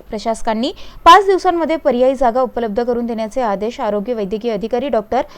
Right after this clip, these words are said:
पारस मंडलेचा यांना दिले होते. त्यानुसार मेल्ट्रॉन रुग्णालय, चिकलठाणा आरोग्य केंद्र, सातारा येथील जुने वॉर्ड कार्यालय, सिडको एन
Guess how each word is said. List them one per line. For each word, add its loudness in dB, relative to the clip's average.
पारस 8
मंडलेचा 0
यांना -4
दिले -8
होते. -4
त्यानुसार 2
मेल्ट्रॉन 6
रुग्णालय, 0
चिकलठाणा -2
आरोग्य -2
केंद्र, -6
सातारा -2
येथील -2
जुने 2
वॉर्ड 4
कार्यालय, 0
सिडको 0
एन -4